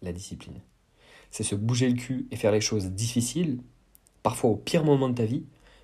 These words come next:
même si ça fait mal sur le moment, parce que tu sais que plus tard, tu te remercieras.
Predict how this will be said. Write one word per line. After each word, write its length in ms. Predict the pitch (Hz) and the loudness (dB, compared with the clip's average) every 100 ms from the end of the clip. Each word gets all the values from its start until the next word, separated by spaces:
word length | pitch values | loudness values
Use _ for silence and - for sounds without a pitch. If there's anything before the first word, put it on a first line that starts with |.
| - | 0
même 160 | 123 | 2
si 120 | 123 - | 2 -2
ça 140 | 120 | -2
fait 160 | 117 104 | -2 -4
mal 400 | 101 120 185 180 | -2 2 2 2
sur 200 | - 143 | 4 4
le 60 | |
moment, 420 | 139 139 139 175 - _ _ _ _ _ | 6 4 2 0 -6 _ _ _ _ _
parce 200 | - 110 | -4 -2
que 100 | - | 0
tu 200 | 117 - | -2 -2
sais 180 | 117 123 | -2 -2
que 120 | 120 | 0
plus 420 | 98 - - 147 156 | -4 -6 0 0 2
tard, 420 | 110 123 - - _ - - | 0 0 -4 -18 _ -20 -12
tu 120 | - | -8
te 100 | - | -4
remercieras. 480 | 110 95 - - - | -2 -2 -4 -8 -12